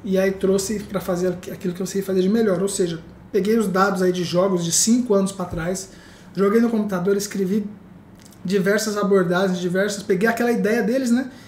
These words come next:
e destrinchei aquilo lá até que eu cheguei numa coisa que dá resultado. É,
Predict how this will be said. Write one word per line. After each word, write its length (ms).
e 100
destrinchei 520
aquilo 200
lá 260
até 320
que 100
eu 40
cheguei 280
numa 220
coisa 280
que 360
dá 240
resultado. 540
É, 220